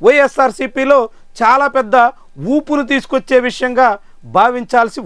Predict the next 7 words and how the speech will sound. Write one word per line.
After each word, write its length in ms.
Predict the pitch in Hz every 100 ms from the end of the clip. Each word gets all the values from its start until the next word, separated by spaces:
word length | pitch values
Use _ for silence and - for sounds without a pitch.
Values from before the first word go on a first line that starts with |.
| 139
ఉంటుంది. 360 | 120 123 95 - - - - - - 214
అయితే 260 | 240 233 214 208 - - - -
ఇది 280 | 262 262 285 - - -
ఈ 120 | 233
రోజుతో 360 | 302 302 294 302
ముగిసిపోయే 520 | 285 269 247 - 277 269
విషయంగా 440 | 262 - 269 277